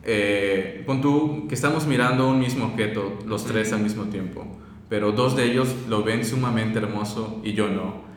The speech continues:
Speaker 1: Pero eso no quiere decir que el objeto no sea bello, simplemente yo no soy capaz de percibir la belleza que el objeto ya tiene, ¿no? Y viceversa, si dos creyeran que es horrible, pero uno cree que es bello, ahí ¿qué sucede? Pues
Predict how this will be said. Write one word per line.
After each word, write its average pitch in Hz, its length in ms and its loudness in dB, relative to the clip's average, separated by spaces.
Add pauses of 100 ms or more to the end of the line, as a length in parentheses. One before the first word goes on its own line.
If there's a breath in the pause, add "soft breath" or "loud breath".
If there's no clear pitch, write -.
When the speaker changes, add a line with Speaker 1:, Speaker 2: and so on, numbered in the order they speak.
(220 loud breath)
Speaker 1:
Pero 113 180 4
eso 120 160 2
no 127 140 2
quiere 123 180 2
decir 113 340 2
que 135 60 2
el 113 80 4
objeto 123 540 2
no 120 120 2
sea 113 240 2
bello, 104 360 2
simplemente 113 520 0
yo 117 140 0
no 117 80 0
soy 123 140 0
capaz 101 420 -2
de 107 80 -2
percibir 98 500 -4
la 98 120 0
belleza 92 400 -2
que 104 100 -6
el 101 60 0
objeto 104 320 -4
ya 101 280 0
tiene, 95 460 -4 (240 loud breath)
¿no? 107 320 -4 (140)
Y 120 80 0
viceversa, 123 500 2
si 135 140 0
dos 151 180 4
creyeran 131 560 2
que 95 380 -2
es 110 160 0
horrible, 110 440 2
pero 110 200 2
uno 127 160 2
cree 117 160 2
que 120 80 -2
es 104 100 0
bello, 113 280 -2 (920 loud breath)
ahí 107 300 0
¿qué 123 80 0
sucede? 110 500 2
Pues 98 340 -4